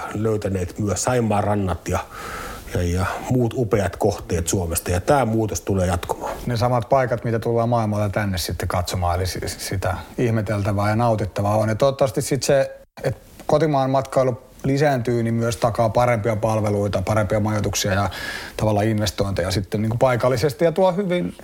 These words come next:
Speaker 2: hyvinvointia sitten työn kautta.
Speaker 1: Kyllä, se on niin yksinkertainen kuvio, tismalleen noin.
Speaker 2: Eli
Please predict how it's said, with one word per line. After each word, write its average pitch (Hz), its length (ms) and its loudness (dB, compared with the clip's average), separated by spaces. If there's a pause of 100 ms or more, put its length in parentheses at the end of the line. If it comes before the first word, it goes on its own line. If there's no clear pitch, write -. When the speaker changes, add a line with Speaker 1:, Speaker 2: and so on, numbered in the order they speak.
Speaker 2:
hyvinvointia 131 500 2
sitten 120 280 -4
työn 107 240 -2
kautta. - 320 -8 (200)
Speaker 1:
Kyllä, 147 320 4
se - 160 2
on 135 140 4
niin 156 160 2
yksinkertainen 98 640 -2
kuvio, 90 280 -4 (120)
tismalleen 87 520 0
noin. 80 200 -4 (100)
Speaker 2:
Eli 160 280 2